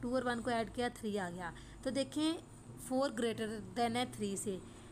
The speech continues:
यानी कि दोनों तरफ अगर हम सी को ऐड करते हैं फिर भी ये value greater than ही रहेगी इधर वाली, अगर यहाँ पे greater का sign है तो।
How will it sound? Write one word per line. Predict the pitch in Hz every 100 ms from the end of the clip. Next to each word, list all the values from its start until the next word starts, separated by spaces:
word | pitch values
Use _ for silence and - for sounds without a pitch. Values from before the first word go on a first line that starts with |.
| -
यानी | 233 262 311
कि | 311 320
दोनों | 214 247 262 285
तरफ | 269 233
अगर | 240 254
हम | 269
सी | 254 247 226
को | 277
ऐड | 240 220 247
करते | 254 220 240
हैं | 247 254
फिर | 269
भी | 220 285
ये | 277
value | 240 220 247
greater | 208 214 208 240 220
than | 226 220
ही | 202 220
रहेगी | 226 190 190 170 220
इधर | 220 208 185
वाली, | 196 202 233 - - - -
अगर | 240 262
यहाँ | 226 214 226 226
पे | 269
greater | 208 202 196 196
का | 240 269
sign | - 202 185
है | 175 185
तो। | 180 220 175